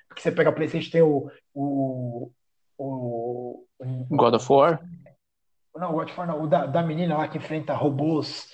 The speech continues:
Speaker 1: dinossauros. É o New
Speaker 2: Esse eu
Speaker 1: Zero
Speaker 2: não sei.
Speaker 1: Dawn, né? Então, é um joga-,
Speaker 2: Ah.
Speaker 1: cara, vai,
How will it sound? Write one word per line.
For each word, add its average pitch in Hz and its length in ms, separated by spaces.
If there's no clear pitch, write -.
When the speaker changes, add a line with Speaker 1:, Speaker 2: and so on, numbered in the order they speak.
Speaker 1:
dinossauros. 151 960
É 147 140
o 127 420
New 165 260
Speaker 2:
Esse 160 80
eu 147 40
Speaker 1:
Zero 185 120
Speaker 2:
não 180 80
sei. 123 100
Speaker 1:
Dawn, 160 300
né? 147 180
Então, 160 140
é 160 40
um 156 40
joga-, 190 300
Speaker 2:
Ah. - 120
Speaker 1:
cara, 175 220
vai, 120 180